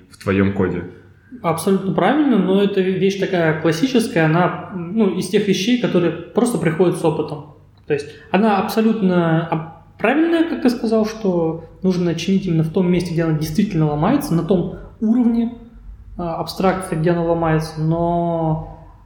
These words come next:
Speaker 2: чётко знать, где и как это происходит, это та вещь, которая, которую реально можно только с опытом получить. Мгм.
Speaker 1: А как много у тебя было open-source, которые, точнее, open-source-ных, э, pull-реквестов куда-то, которые не приняли или которые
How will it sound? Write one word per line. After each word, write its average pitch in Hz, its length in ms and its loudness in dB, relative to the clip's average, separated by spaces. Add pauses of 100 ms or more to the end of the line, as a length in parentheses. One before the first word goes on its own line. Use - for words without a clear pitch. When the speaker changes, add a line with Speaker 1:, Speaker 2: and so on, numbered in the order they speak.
(200)
Speaker 2:
чётко 233 420 0
знать, 190 460 2
где 170 260 2
и 180 80 0
как 180 160 2
это 165 120 2
происходит, 175 680 0
это 151 240 2
та 165 160 0
вещь, 196 320 0
которая, 151 720 0
которую 156 360 0
реально 180 220 2
можно 156 340 0
только 156 220 -4
с - 100 -4
опытом 151 480 -2
получить. - 440 -6 (400)
Мгм. 156 260 -2 (720)
Speaker 1:
А - 100 -18
как - 180 -4
много 127 180 4
у 120 40 -2
тебя 117 140 0
было 101 240 2
open-source, 107 460 -2
которые, 95 420 -2 (260)
точнее, 107 260 -4
open-source-ных, 98 760 -2
э, 90 240 -4
pull-реквестов - 760 -2
куда-то, 95 320 -2
которые 92 760 -2 (300)
не 98 360 0
приняли 92 560 -2
или 98 160 -4
которые 101 480 0